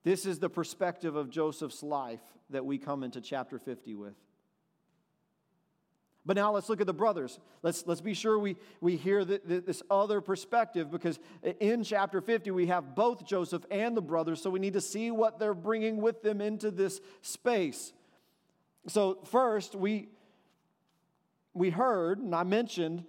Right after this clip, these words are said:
a, a little bit about their relationship with Joseph. In verse, in chapter thirty-seven, verse eight and following, it says, "His brothers said to him, 'Do you intend to reign over us? Will you actually rule over us?'"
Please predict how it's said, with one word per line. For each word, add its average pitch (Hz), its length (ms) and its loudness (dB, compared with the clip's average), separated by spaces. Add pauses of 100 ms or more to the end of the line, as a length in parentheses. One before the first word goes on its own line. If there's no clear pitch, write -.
(560)
a, 180 180 2
a 190 60 2
little 226 260 4
bit 208 140 2
about 190 720 0
their 196 160 4
relationship 190 880 0 (720)
with 175 180 2
Joseph. 175 460 0 (500)
In 180 120 2
verse, 180 280 0
in 175 120 -2
chapter 196 280 2
thirty-seven, 190 520 0
verse 170 280 -2
eight 208 220 0
and 190 100 -6
following, 165 380 0
it 156 140 -4
says, 170 200 2
"His 165 140 -2
brothers 185 480 2
said 185 200 2
to 165 100 -2
him, 170 240 -2
'Do 165 100 -4
you 185 160 0
intend 185 320 -2
to 180 80 0
reign 196 380 0
over 151 260 2
us? 151 160 -2
Will 175 80 2
you 170 80 0
actually 170 320 0
rule 214 280 2
over 143 260 0
us?'" 135 120 -2